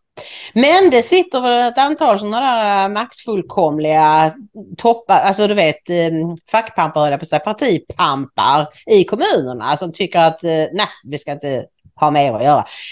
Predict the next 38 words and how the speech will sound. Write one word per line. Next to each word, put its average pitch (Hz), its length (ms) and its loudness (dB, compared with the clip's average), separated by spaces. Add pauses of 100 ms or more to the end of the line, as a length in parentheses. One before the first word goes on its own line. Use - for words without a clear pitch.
(120)
Men 269 160 2
då 247 60 0
kan 302 80 2
jag 269 100 2
berätta 339 180 4
att - 140 -2
Klippan, 294 640 -2
där 208 140 0
jag 180 240 2
bor, 202 360 -2 (120)
eh, 180 300 0
Klippans 165 360 -10
kommun 208 460 -4
bor 214 160 -4
jag 196 160 0
ju 190 60 -2
i, 214 100 0 (460)
eh, 208 380 0
där 311 500 0
hade 277 220 -2
då 202 300 2
Moderaterna, 302 580 -4
Sossarna 302 480 -4
och - 120 -6
Centern 240 600 -2
bestämt 311 340 -4
sig 180 100 -4
för 180 60 -2
att 170 60 -8
de 180 160 -2
skulle 147 220 -10
styra 170 500 -2
med 131 120 -10
stöd 131 360 2
av 120 120 -4
Liberalerna 123 540 -2
och 147 120 -6
Vänsterpartiet. 240 1200 -2